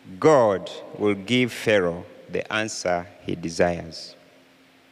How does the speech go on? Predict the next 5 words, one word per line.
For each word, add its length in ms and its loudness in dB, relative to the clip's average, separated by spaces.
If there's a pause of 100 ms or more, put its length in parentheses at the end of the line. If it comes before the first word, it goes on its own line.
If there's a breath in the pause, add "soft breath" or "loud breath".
(1080)
We 140 2
can 480 2 (800)
borrow 300 6
a 180 2
leaf 420 -2